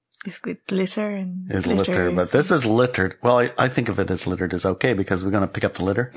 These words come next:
Speaker 1: Yes.
Speaker 2: It's littered with fossils.
Speaker 1: Fossils, yes.
Speaker 2: Yeah. We're talking
Speaker 1: Billions of years old fossils.
Speaker 2: Yeah, trillions of years old.
Speaker 1: Yes.
Speaker 2: Maybe not quite that many years, but quite old.
Speaker 1: Yes.
Speaker 2: Shells
Speaker 1: Fossils
Speaker 2: of
Speaker 1: and shells.
Speaker 2: I mean,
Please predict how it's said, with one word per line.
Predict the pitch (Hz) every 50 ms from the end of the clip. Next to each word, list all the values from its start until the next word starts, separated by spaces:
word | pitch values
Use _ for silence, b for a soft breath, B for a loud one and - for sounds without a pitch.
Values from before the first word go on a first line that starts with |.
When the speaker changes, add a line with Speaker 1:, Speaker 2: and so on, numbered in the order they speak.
| - -
Speaker 1:
Yes. | - 202 196 185 190 - - -
Speaker 2:
It's | 135 139
littered | 139 139 156 165 160 143 127 101
with | 98 104 98
fossils. | - 101 101 98 - - - - - - - _ _ _ _ _ _
Speaker 1:
Fossils, | - - 240 208 196 - - - - - 208 - - -
yes. | 175 165 - - - - - - - -
Speaker 2:
Yeah. | - - - _ _ _ _ _ _ _ _ _ B B B B B B B B B B B B B _ -
We're | 117 113
talking | - 113 104 95 - - 101 95 90 90 90 92 95 _ _ - - 214 214 202 190
Speaker 1:
Billions | - 247 262 262 254 254 254 240 240 -
of | 247 220
years | 208 214 208 202 208 -
old | 175 160 160 165 170 175 170 160 - -
fossils. | - - - - 110
Speaker 2:
Yeah, | 107 101 - -
trillions | - - 123 117 120 123 117 117 113 104
of | 110 98
years | 98 92 90 87 -
old. | - - 98 50 98 - - - - -
Speaker 1:
Yes. | - - - - - - - - - -
Speaker 2:
Maybe | 92 95 98
not | 98 101 101 -
quite | - 101 92
that | 90 92 92
many | 95 101 110 120
years, | 113 98 90 90 -
but | - 98 95 -
quite | - 110 117
old. | 117 101 90 85 87 - - _ _ -
Speaker 1:
Yes. | 196 190 165 160 - - - - _
Speaker 2:
Shells | - - - - 110 110 110 110 110 107 104
Speaker 1:
Fossils | 92 87 90 87 -
Speaker 2:
of | -
Speaker 1:
and | - -
shells. | - - - - - - 180 175 175 175 175 175 170 180 196 - - 214
Speaker 2:
I | 123
mean, | 131 131 123 117